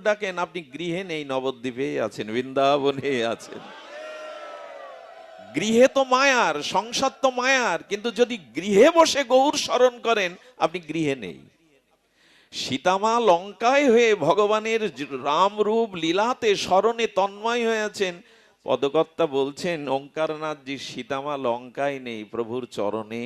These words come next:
আছেন, হৃদয়ে আছেন, দূরে নয়। স্মরণ বিস্মরণ হয়ে গেলেই দূরে, স্মরণ থাকলে দূরে নয়।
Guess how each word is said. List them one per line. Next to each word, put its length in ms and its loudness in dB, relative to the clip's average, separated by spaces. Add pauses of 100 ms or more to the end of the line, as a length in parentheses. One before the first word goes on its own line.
(100)
আছেন, 320 -8
হৃদয়ে 580 -4 (140)
আছেন, 360 -12 (2000)
দূরে 360 -2
নয়। 280 -18 (760)
স্মরণ 600 -2
বিস্মরণ 580 -8
হয়ে 200 -6
গেলেই 340 -4
দূরে, 340 -8 (680)
স্মরণ 420 -2 (120)
থাকলে 360 -6
দূরে 360 0 (1000)
নয়। 360 -6